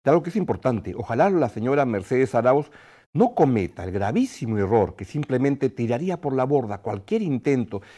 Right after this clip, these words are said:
de perspectiva política futura de ponerse al servicio de este fujiaprismo ramplón, antidemocrático y golpista, que es lo que están haciendo. Esto no es fiscalizar, esto es preparar una vacancia que tiene todo el, el tono,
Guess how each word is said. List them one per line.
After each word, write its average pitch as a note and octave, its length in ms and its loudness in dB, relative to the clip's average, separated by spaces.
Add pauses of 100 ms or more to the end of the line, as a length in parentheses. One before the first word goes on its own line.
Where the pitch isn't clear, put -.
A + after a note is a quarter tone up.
(120)
de D3+ 240 4
perspectiva C#3 760 -2
política A2+ 580 -2
futura E3+ 440 0 (320)
de A3+ 140 6
ponerse F3+ 640 4
al A2+ 180 2
servicio G#3+ 720 0
de B2 300 2
este E3+ 260 2
fujiaprismo C#3+ 720 0
ramplón, C3+ 720 4
antidemocrático A#2 1120 0
y A3 140 0
golpista, G3+ 640 2 (160)
que C#3+ 120 2
es D#3+ 100 2
lo C3+ 100 2
que A#2 60 -2
están B2 240 0
haciendo. E2 400 -4 (300)
Esto A3+ 220 6
no D3 60 2
es D3 80 6
fiscalizar, A#2 640 0 (220)
esto F#3+ 360 4
es E3+ 120 2
preparar C3+ 500 4
una D3 260 4
vacancia F#3 540 4
que B2+ 120 -2
tiene C#3 240 -2
todo G3+ 280 4
el, D3 160 -4
el A#2 200 -4
tono, F3 340 2